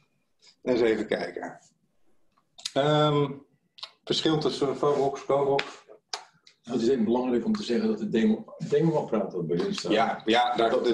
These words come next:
Speaker 2: Een
Speaker 1: inderdaad
Speaker 2: speciale
Speaker 1: de volgende.
Speaker 2: versie is.
Speaker 1: Dan doe ik even die. De GoBox Plus. Jullie hebben nu eigenlijk de hele tijd zitten kijken naar een GoBox Plus. En dat zijn de twee kastjes gecombineerd.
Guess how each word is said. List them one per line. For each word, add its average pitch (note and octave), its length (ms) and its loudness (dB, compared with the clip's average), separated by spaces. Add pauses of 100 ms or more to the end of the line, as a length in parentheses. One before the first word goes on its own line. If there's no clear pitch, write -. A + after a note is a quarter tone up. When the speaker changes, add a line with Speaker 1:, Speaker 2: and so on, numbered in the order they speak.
(100)
Speaker 2:
Een A2+ 60 -4
Speaker 1:
inderdaad A#2+ 300 2
Speaker 2:
speciale E3 320 2
Speaker 1:
de A#2 60 2
volgende. A2+ 220 4
Speaker 2:
versie B2 200 4
is. A2 120 0
Speaker 1:
Dan A2+ 160 -2
doe A2+ 100 2
ik G#2+ 80 2
even F#2 140 -14
die. A2+ 360 -2 (500)
De G2+ 100 -4
GoBox B2 380 2
Plus. - 560 0 (600)
Jullie A2 180 2
hebben A#2+ 180 2
nu B2 160 2
eigenlijk C3 320 2
de G#2+ 80 0
hele C#3 180 2
tijd B2 320 2
zitten - 260 -2
kijken B2 360 0
naar A2 200 2
een G#2+ 120 -2
GoBox G#2 480 -2
Plus. - 580 0
En - 140 -16
dat G2+ 180 -6
zijn G2 160 -2
de F#2+ 120 -4
twee G2+ 240 0
kastjes - 360 -2
gecombineerd. G2 920 -2